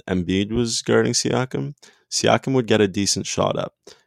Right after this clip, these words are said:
It could go in, it could get blocked, it could get, he could get fouled, but, you know, he,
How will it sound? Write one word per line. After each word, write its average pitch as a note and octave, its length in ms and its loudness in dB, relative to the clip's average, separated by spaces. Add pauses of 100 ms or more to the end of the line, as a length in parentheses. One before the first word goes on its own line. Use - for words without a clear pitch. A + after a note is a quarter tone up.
(160)
It - 140 -8
could F2+ 160 -8
go F2+ 240 2
in, G2 220 2
it - 140 -6
could F2 160 -6
get - 200 -6
blocked, F#2 500 4
it G2 140 -4
could F2 220 -8
get, F#2 160 -6
he F2+ 120 -10
could F2+ 200 -4
get - 160 -4
fouled, F#2+ 440 -2
but, - 160 -8 (280)
you F#2 80 -4
know, F2+ 80 0
he, F#2+ 320 -4